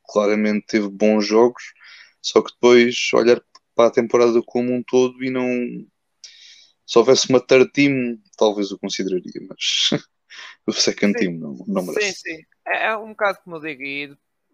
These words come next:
Speaker 2: lá está, também este regresso do Kyrie e a vinda do Dragic pelo buyout, acho que foi,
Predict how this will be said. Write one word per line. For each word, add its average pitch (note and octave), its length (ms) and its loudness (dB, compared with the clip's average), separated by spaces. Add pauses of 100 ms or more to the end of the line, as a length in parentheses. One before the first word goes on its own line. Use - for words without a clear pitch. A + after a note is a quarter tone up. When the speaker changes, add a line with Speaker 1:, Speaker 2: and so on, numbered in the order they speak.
Speaker 2:
lá F3 80 -2
está, E3+ 240 -6
também E3+ 380 -12
este F3 260 -10
regresso E3 420 -6
do D#3+ 180 -14
Kyrie E3 920 -6
e D3 80 -8
a E3 40 -4
vinda D#3+ 340 -10
do D3 320 -18
Dragic D3 440 -8
pelo C#3+ 140 -18
buyout, C#3 420 -6
acho - 220 -14
que - 60 -20
foi, C3+ 420 -14